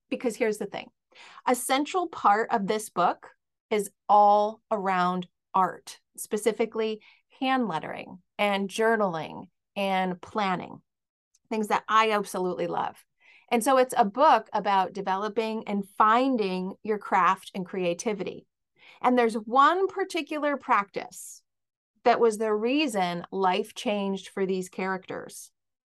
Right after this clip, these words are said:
And that particular practice was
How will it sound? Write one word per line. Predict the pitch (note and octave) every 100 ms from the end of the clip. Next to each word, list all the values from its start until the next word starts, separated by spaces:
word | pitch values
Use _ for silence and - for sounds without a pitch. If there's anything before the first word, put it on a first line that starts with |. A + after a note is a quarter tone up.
| _ _ -
And | G3 F#3
that | G#3 A#3+
particular | - C4 A#3 B3+ B3
practice | B3+ A3 F#3 - B3+ D4 - _ - -
was | G#3+